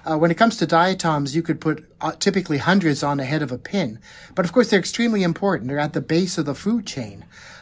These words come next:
And so they're a major food for small animals, which then are food for bigger animals and fish and so forth. A major advantage of diatoms is they have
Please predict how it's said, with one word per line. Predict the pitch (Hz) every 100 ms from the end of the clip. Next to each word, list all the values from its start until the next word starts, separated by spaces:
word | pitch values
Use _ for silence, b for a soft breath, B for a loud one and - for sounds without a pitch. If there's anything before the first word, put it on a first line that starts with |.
| -
And | 156 147
so | 175 160
they're | 156 151 156
a | 151
major | 147 170 175 156
food | - 170 165
for | - 143
small | - - 156 147
animals, | 151 160 156 156
which | 139 135
then | 147
are | 143 135 127 -
food | 160 147
for | 131
bigger | 127 160 151
animals | 147 151 147 143
and | 131 127
fish | - 151 -
and | 127
so | - 147
forth. | 147 120 117 - B B B
A | 160
major | 165 233 196
advantage | 165 175 202 226 170
of | 139
diatoms | 175 226 262 151 127 139 -
is | 160
they | 143 165
have | 160 165 160